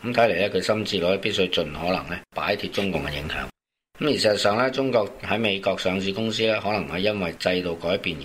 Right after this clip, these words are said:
被迫呢明年底前全部下市啦。咁至於貿易協議呢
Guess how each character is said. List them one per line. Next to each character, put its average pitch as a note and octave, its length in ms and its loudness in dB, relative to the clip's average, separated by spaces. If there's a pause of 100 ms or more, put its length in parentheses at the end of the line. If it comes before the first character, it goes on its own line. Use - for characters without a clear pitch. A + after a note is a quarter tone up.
被 D#2+ 200 0
迫 G#2+ 160 -2
呢 G#2 180 0
明 C#2 220 -4
年 C#2 200 -4
底 F2+ 200 0
前 C#2 200 -4
全 C#2+ 200 -4 (120)
部 E2 160 -2
下 D2 200 -6
市 E2+ 200 -6
啦。 F#2 240 0
咁 F#2+ 80 -4
至 A2 180 -2
於 A#2 100 0
貿 F2+ 360 -4
易 E2+ 80 -4
協 F2 220 -6
議 F2 160 -2
呢 G2 140 2